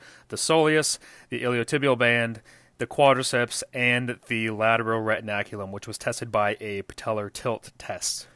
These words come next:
The reasoning behind this is maybe if those structures are more tight, they're leading to more stress on the patellofemoral joint. So if we look at all of these subcategories, overuse, overload,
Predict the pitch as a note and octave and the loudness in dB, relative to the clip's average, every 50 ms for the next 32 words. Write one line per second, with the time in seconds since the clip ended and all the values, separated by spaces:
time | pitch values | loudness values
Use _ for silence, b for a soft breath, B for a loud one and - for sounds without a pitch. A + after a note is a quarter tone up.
0 | b b b - B2+ B2 D3 D3 B2+ C#3 D3 C3+ C3 C3 B2 B2 A#2+ B2 A#2+ A#2 | b b b -4 0 2 2 2 2 2 2 2 2 2 2 2 4 4 4 4
1 | A#2 A#2 A2+ A2+ - - B2+ A#2 A2 G#2+ G#2+ G2 G2 A#2 D3 F3+ D#3 D#3+ C#3+ A2 | 4 2 0 0 -2 -2 -2 0 0 0 0 -2 -2 0 2 2 4 4 2 2
2 | B2 - - B2+ B2 A#2+ - - A#2+ - - B2 A2+ - - A#2+ G#2+ G2+ G#2 G2 | 0 0 2 2 2 2 2 0 0 0 -2 -4 -4 -4 -4 -4 -4 -2 -4 -6
3 | F#2+ F2+ - - - B2 A#2 A#2 - - - B2+ B2 A2+ G#2+ G#2+ G#2+ A2 A2 A2 | -6 -6 -2 2 4 4 4 2 0 -6 -6 -4 -4 -2 -2 -2 -2 -2 -2 -4
4 | A2 - - B2 A2 A2 G2+ G#2 G#2 A2 A2 A2 G#2+ - - - - C3 A#2 A2 | -4 -6 -6 -6 -4 -4 -2 -2 0 0 0 0 0 -2 -4 0 2 4 4 4
5 | A2 - - - - - G#2+ G#2+ G#2 G#2 G2+ G2+ G2 G2 G2 F#2+ - - - A#2 | 4 0 -2 -4 -4 -6 -4 -4 -4 -4 -4 -6 -6 -8 -8 -8 -10 -8 -4 -4
6 | A2+ G#2+ - D#3 E3+ F3 D3 A2+ G#2 G#2+ E2+ - - - B B B B B B | -2 0 2 2 4 4 2 2 0 -4 -8 -8 -12 -16 B B B B B B
7 | B B B B B - - D#3+ C#3+ C3 B2 - D3+ C3+ F3+ - G3 - - C3+ | B B B B B 6 8 10 10 8 6 4 4 6 6 8 6 6 6 6
8 | C3+ C#3 D3 B2 B2 B2 B2 A#2 - B2 A#2 A2 - B2 G#2+ A2 G#2 G2+ F#2 F2+ | 6 6 6 4 2 2 2 2 4 2 2 2 2 0 0 0 0 -2 -4 -4
9 | F2+ - - - D3 D#3+ C#3+ C#3 C3 C3+ C3 - - C#3+ C3+ B2 A2+ A#2+ A#2 A#2 | -6 -6 0 2 4 4 6 6 4 4 2 2 0 0 0 0 0 2 2 4
10 | A#2 A2+ A2+ | 4 2 2